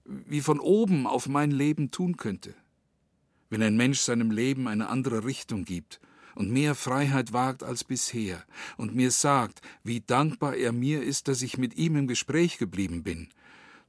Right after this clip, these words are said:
dann freue ich mich, dass ich etwas dazu beigetragen habe.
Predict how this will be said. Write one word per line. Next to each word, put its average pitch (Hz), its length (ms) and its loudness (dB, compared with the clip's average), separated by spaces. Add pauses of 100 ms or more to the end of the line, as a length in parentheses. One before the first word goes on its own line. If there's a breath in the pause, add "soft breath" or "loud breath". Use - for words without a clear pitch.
dann 90 240 0
freue 131 400 2
ich 139 180 -2
mich, 123 440 -4
dass 110 160 -4
ich 107 160 -6
etwas 98 260 -6
dazu 110 300 -4
beigetragen 87 880 -6
habe. 85 240 -10